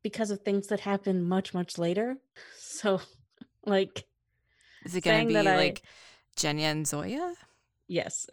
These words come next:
Speaker 1: those
Speaker 2: Oh,
Speaker 1: are my favorite
Speaker 2: okay.
Speaker 1: characters from Shadow and Bone. But, like, we just saw Genya betray Alina, and Zoya's not been very nice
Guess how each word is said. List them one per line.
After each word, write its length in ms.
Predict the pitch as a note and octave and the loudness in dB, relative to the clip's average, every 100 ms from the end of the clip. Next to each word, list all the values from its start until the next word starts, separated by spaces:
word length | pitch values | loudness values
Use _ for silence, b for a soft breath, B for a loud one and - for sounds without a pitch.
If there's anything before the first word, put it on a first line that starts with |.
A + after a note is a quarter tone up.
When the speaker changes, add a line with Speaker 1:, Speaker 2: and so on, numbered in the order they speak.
| - | -8
Speaker 1:
those 80 | F#3 | 6
Speaker 2:
Oh, 200 | - B4 | 8 8
Speaker 1:
are 40 | D#3+ | 6
my 160 | D#3+ | 0
favorite 280 | E3+ - F#3+ - | -4 -4 -4 -2
Speaker 2:
okay. 60 | |
Speaker 1:
characters 580 | D#3+ C3+ F3 - B B B B B - | 0 0 -4 -8 B B B B B -8
from 200 | F#3+ F3 | -6 -6
Shadow 300 | - E3 C#3 | -6 -6 -6
and 100 | F3+ | -6
Bone. 240 | E3+ C#2+ | -6 -6
But, 300 | F#3 F#3+ - B B B _ - | -2 -2 -2 B B B _ -6
like, 280 | F3+ E3+ - | -4 -4 -2
we 100 | F#3+ | -2
just 220 | F3+ G3+ - | 0 -2 0
saw 120 | G3 | 0
Genya 400 | F#3+ G#3 G#3 G3+ | 2 2 2 0
betray 500 | F#3+ G#3 G#3+ B3+ B3+ | 0 0 0 2 4
Alina, 640 | F#3 E3+ D#3+ D#3 D#3 D#3+ F#3+ | 4 2 0 -2 -4 -6 -6
and 460 | E3+ E3+ E3+ F3 - _ b b b | -4 -4 -4 -6 -10 _ b b b
Zoya's 480 | F3+ E3+ F3+ F#3+ F#3 - - | -6 0 4 4 2 -4 -2
not 300 | G3 F#3 F#3+ | 2 2 2
been 160 | G3+ G3 | 0 2
very 240 | G3+ G#3 | 4 4
nice 420 | G#3 A3+ F3+ D#3 | 2 2 0 -4